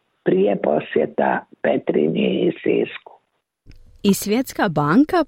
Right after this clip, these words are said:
Speaker 2: povoljno u Hrvatskoj. Zašto?
Speaker 1: Povećala nam je ovogodišnji rejting gospodarstva sa jedan cijelih devet na dva cijelih osam posto. Planira za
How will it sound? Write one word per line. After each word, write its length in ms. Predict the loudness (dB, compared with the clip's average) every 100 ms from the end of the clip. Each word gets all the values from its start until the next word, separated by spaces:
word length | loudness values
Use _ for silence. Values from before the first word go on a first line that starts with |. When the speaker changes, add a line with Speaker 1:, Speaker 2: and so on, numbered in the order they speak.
| 0
Speaker 2:
povoljno 540 | 0 2 2 2 2
u 40 | 0
Hrvatskoj. 720 | 0 0 0 -4 -8 -8 -8 -14 _ -6
Zašto? 480 | -4 -4 -6 -14 -16 -20 -20 -20 _ _ _ _
Speaker 1:
Povećala 760 | 0 2 0 0 0 0 2
nam 280 | 2 0 2
je 240 | 2 2 2
ovogodišnji 960 | 2 2 2 2 2 2 0 0 0
rejting 540 | 2 2 0 0 0 0
gospodarstva 960 | -2 0 -2 0 0 -2 -6 -6 -6 -6 -12 _ -20 -20 _ -4
sa 360 | -2 0 2 2
jedan 460 | 2 2 2 0 0
cijelih 360 | 0 2 2 0
devet 500 | 2 2 2 0 0
na 180 | 0 0
dva 260 | 0 0 -2
cijelih 340 | -2 0 0 -2
osam 400 | -2 0 -2 -4 -2
posto. 480 | -2 -2 _ -6 -6 _ _ _ _ -20 -20 -20 -20 _
Planira 680 | 0 2 2 2 2 2 2
za 160 | 0